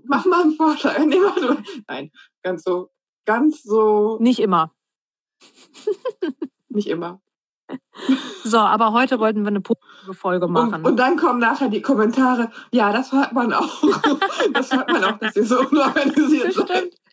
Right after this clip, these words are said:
Speaker 1: <laughs> Ich bin mal gespannt.
Speaker 2: Ah,
Speaker 1: Alles
Speaker 2: ja,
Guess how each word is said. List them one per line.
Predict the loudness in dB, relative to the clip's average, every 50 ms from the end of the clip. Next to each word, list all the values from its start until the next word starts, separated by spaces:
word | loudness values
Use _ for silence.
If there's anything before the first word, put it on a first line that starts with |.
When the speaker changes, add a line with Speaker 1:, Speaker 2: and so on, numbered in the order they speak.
| _ -16 -12 -10 -8 -6 -6 -6 -8 _ _ _ _
Speaker 1:
<laughs> | -2 -2 -2 -2 -2 -4 -4 -6 _ _ _ _ _ _ _ _ _ -16 -14 -12 -12 -14 -14 -16
Ich | -8 -4
bin | -2 0
mal | 2 2 0
gespannt. | 0 -2 -4 -2 2
Speaker 2:
Ah, | 2 4 4 4 4 2 2 2 2 2 2 0 0 0 -2 -2 -4 -6 -6 -8 -12 -14 -16 -20 -20 _ _ _ -12 -4
Speaker 1:
Alles | 0 2 4 4 4 2
Speaker 2:
ja, | 0